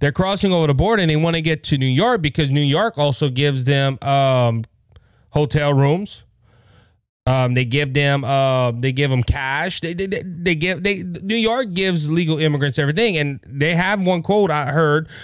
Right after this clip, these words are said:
that when Eric Adams was down there talking to a legal immigrant, they go, "Oh, you're the mayor of New York. You give us everything." Ladies and gentlemen, it's getting bad to where Mayor Adams, where he brings these illegal immigrants,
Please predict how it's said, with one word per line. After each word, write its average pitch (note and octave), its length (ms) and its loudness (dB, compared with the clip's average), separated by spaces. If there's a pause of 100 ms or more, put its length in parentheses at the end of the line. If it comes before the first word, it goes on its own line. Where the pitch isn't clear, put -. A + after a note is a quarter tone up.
(140)
that D3+ 240 -2
when D3+ 160 2
Eric F3 260 0
Adams E3+ 280 0
was C3 120 4
down E3+ 300 0
there D#3 160 0
talking E3+ 320 0
to E3+ 180 0
a - 20 2
legal C#3+ 280 0
immigrant, D3+ 320 0
they D#3 80 0
go, D#3 80 -2
"Oh, F#3 120 4
you're E3+ 220 2
the G#3 80 -2
mayor G3 240 0
of F#3+ 80 0
New F#3 80 2
York. F#3 320 2
You D#3 200 0
give F#3 260 -2
us D#3+ 160 0
everything." A2 480 -2 (1400)
Ladies G3 240 -2
and E3+ 100 2
gentlemen, F#3 240 0
it's D#3 80 -2
getting A#3 300 0
bad E3 320 -2
to E3 60 0
where D3 200 0
Mayor C3+ 580 -2
Adams, F3 480 -2
where C#3+ 140 0
he E3+ 160 0
brings G3 340 -2
these F#3 220 -2
illegal E3 340 -2
immigrants, C3 760 -4